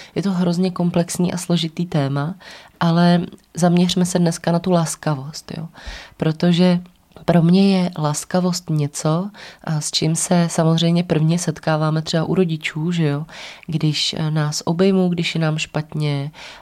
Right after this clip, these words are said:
a když, eh, nám pomůžou zpracovat smutek, když nám pomůžou zpracovat vztek, když prostě nás chráněj, když nám řeknou, že to je v pořádku, že se mi tohle nepovedlo, to je pro mě laskavost.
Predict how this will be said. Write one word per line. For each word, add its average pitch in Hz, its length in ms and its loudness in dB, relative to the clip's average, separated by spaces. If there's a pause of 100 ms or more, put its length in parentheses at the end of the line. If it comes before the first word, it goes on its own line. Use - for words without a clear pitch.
(120)
a 160 200 0
když, 156 600 -2
eh, 165 200 -4
nám 160 220 -2
pomůžou 170 520 0
zpracovat 156 600 -4
smutek, 165 500 -2
když 151 320 -4
nám 151 140 -2
pomůžou 156 360 -2
zpracovat 160 540 -4
vztek, - 360 -4
když 175 180 -4
prostě 175 440 -4 (460)
nás 160 260 2
chráněj, 190 880 2 (340)
když 156 340 -2
nám 156 180 2
řeknou, 160 320 -2
že 151 120 -6
to - 100 -4
je 165 60 0
v 160 100 -10
pořádku, 175 920 -2
že 170 440 -2 (120)
se 175 220 -2
mi 175 100 2
tohle 175 300 0
nepovedlo, 165 640 0 (440)
to - 80 0
je 202 60 4
pro 196 180 2
mě 190 180 2
laskavost. 147 760 -2